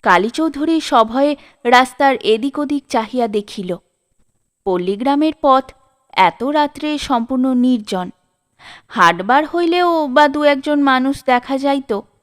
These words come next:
কেহ কোনো দিকে নাই আজ। দশ, বিশ, ত্রিশ, চল্লিশ, পঞ্চাশ, পঞ্চাশখানা একশো টাকার নোট।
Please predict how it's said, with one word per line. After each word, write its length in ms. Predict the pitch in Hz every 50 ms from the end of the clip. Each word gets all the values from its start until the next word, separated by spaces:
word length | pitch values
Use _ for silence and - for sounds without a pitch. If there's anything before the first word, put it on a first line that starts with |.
| _ _ _ _ _ _ _ _ _ -
কেহ 380 | - 175 170 190 226 254 302
কোনো 300 | - - 294 277 269 269
দিকে 440 | 277 254 269 254 - 285 277 269 254
নাই 480 | 220 208 208 202 208 214 214 208 190 180
আজ। 320 | 175 180 175 - - - _ _ _ _ _ _ _ _ _ _ _ _ _ _ _ _ _ _ _ _ _ _ _ _ _ _ _ _ _ 240
দশ, 520 | 202 226 226 233 233 247 269 277 269 - -
বিশ, 500 | 226 202 226 233 247 262 277 269 - - _
ত্রিশ, 440 | - 226 247 254 269 277 285 - - -
চল্লিশ, 640 | - 262 233 233 240 254 254 285 294 285 - - - -
পঞ্চাশ, 560 | 240 240 247 254 262 254 - 294 294 302 294 - - - _ _ _ _ _ _ _ _ _ _ _ _ _ _ _
পঞ্চাশখানা 800 | 226 208 202 208 233 247 - 294 294 277 - - - 302 285 285
একশো 400 | 277 226 196 208 - - - 262
টাকার 340 | 254 254 247 247 254 226 208
নোট। 380 | 196 185 180 175 175 - _